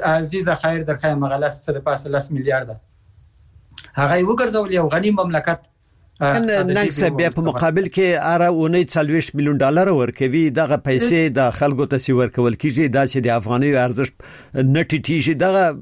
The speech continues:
Speaker 2: دا شیان هم بیا په نظر کې ونیسئ، د افغانستان
Speaker 1: نه، دا
Speaker 2: کوچني
Speaker 1: خو ګوره
Speaker 2: اقتصاد ته په
Speaker 1: سروان
Speaker 2: کتو.
Speaker 1: صاحب.
Speaker 2: ډېرې پیسې
Speaker 1: دا،
Speaker 2: دي.
Speaker 1: دا، دا سروان صاحب، دغه د غلا او د قمار معامله، دا د مملکت او د دولت ترمنځ د تعامل مسله نه ده.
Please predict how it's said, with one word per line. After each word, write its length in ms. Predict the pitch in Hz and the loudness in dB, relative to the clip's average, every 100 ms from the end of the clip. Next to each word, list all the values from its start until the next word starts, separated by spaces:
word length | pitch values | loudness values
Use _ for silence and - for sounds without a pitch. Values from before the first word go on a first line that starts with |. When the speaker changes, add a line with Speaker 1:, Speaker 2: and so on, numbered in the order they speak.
| - 160 | -4 -2
Speaker 2:
دا 80 | |
شیان 220 | 165 196 202 | 0 0 0
هم 80 | |
بیا 120 | 170 131 | 0 0
په 140 | 135 | 0
نظر 240 | 131 151 | 0 0
کې 120 | 131 - | -2 -2
ونیسئ، 380 | 170 147 139 | 0 0 0
د 60 | 123 | 0
افغانستان 520 | 123 117 127 123 143 | 0 0 -2 0 0
Speaker 1:
نه، 160 | 226 277 | 2 2
دا 0 | |
Speaker 2:
کوچني 300 | 302 285 254 | 2 0 -2
Speaker 1:
خو 80 | 262 | -2
ګوره 180 | 277 | 0
Speaker 2:
اقتصاد 100 | - | 0
ته 120 | - 214 | -2 -2
په 60 | |
Speaker 1:
سروان 160 | - - | -2 -4
Speaker 2:
کتو. 220 | - 135 | -2 -4
Speaker 1:
صاحب. 40 | - _ _ _ 127 | -4 _ _ _ -2
Speaker 2:
ډېرې 180 | 196 - | 0 0
پیسې 280 | 143 247 | 0 0
Speaker 1:
دا، 220 | 262 262 247 | 0 0 -4
Speaker 2:
دي. 0 | - - | -8 -4
Speaker 1:
دا، 120 | 233 247 226 _ _ _ _ - | -4 -4 -10 _ _ _ _ -20
دا 480 | 180 240 254 240 214 | -6 -2 0 0 -2
سروان 440 | - 202 226 269 | -2 -2 -2 -6
صاحب، 280 | - 220 - | -6 -6 -4
دغه 240 | 240 233 | -2 -2
د 100 | 202 | -2
غلا 280 | 180 180 220 | -2 0 0
او 140 | 214 | 0
د 100 | 165 | -2
قمار 380 | 175 175 185 196 | -6 -2 0 0
معامله، 580 | 185 170 160 165 175 147 - _ _ _ | 0 -2 -2 -2 -4 -4 -10 _ _ _
دا 140 | 269 285 | -2 0
د 80 | 247 | 0
مملکت 500 | 202 180 175 214 196 | 0 0 -2 -2 -2
او 80 | |
د 80 | 160 | -4
دولت 420 | 147 151 180 180 | -2 0 -2 -2
ترمنځ 220 | 170 175 170 | -2 -2 -2
د 100 | 156 | -2
تعامل 440 | 151 143 151 208 | 0 2 2 2
مسله 380 | 180 151 160 170 | 0 0 0 0
نه 120 | 175 | -2
ده. 320 | 175 110 - | -2 -4 -8